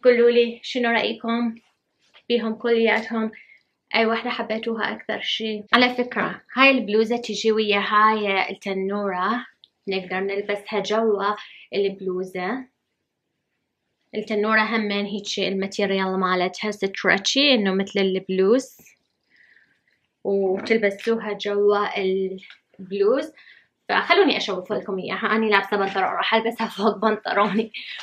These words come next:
بس حتى أشوفكم شلون شكلها. فهاي التنورة إذا ردت أسوي dress إنه فستان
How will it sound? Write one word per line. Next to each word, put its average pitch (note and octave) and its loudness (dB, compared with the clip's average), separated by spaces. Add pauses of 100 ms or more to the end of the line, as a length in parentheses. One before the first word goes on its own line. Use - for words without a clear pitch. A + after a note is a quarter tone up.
(140)
بس A#3+ 0
حتى A3 -2
أشوفكم F3 -6
شلون - -8
شكلها. - -10 (920)
فهاي A#3 0
التنورة A3+ 0 (260)
إذا G#3+ 0 (120)
ردت A3 4
أسوي A3 -2
dress G#3+ -4
إنه G3+ -8
فستان G#3 -4